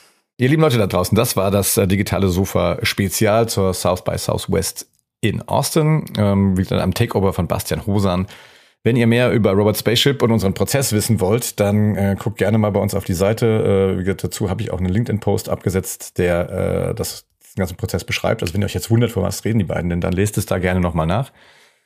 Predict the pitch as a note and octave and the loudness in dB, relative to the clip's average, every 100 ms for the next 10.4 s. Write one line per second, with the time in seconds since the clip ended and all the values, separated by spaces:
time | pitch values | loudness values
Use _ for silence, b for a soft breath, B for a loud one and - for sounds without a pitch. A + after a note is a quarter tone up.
0 | b _ A#2+ A2 A2+ A2+ F#2+ G2 F#2+ G#2+ | b _ 0 0 2 2 2 0 2 0
1 | F#2 E2+ F2+ F#2 D#2+ D#2+ - G2 F2+ - | 0 -2 -2 -2 -4 -4 -4 -6 -4 -2
2 | G2+ G2 F#2 F#2 - E2 E2+ - B2+ - | 0 0 0 -4 -6 -6 -4 -4 -4 -4
3 | A2+ - b b b b - A2+ F3+ C#3+ | -4 -6 b b b b -2 2 2 2
4 | B2 A2+ G#2+ G2+ F#2+ F#2 F#2 G2 G#2 F2 | 2 2 2 2 2 0 0 0 0 -2
5 | - F2+ E2+ G2 F2+ E2+ E2 C#2+ A2+ - | -2 -2 0 0 0 0 -2 -4 -6 -2
6 | C#3 D3 - - - - B B _ _ | -4 -4 -4 -4 -4 -10 B B _ _
7 | - - G#2 G2+ G#2 F#2 G#2 G#2 G2 G2+ | -10 -2 0 0 0 2 0 2 0 2
8 | - F2+ - G#2+ G#2 G2 - G2 G2 - | 0 -2 0 2 2 2 2 0 0 -2
9 | - F2 - - - E2 E2+ D#2 - - | -2 -4 -4 -12 -6 -4 -2 -2 -4 -2
10 | A#2 - G#2 - | 0 0 0 -2